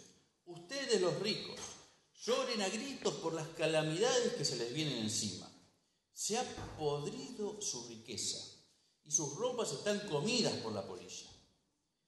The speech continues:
Se han oxidado su oro y su plata. Ese óxido dará testimonio contra ustedes y consumirá como fuego sus cuerpos.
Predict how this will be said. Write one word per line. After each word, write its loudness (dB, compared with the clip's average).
Se -4
han -2
oxidado 2
su 2
oro 2
y -2
su 2
plata. -6
Ese 4
óxido 6
dará 6
testimonio 2
contra 4
ustedes 2
y -16
consumirá 2
como -2
fuego 4
sus 2
cuerpos. -10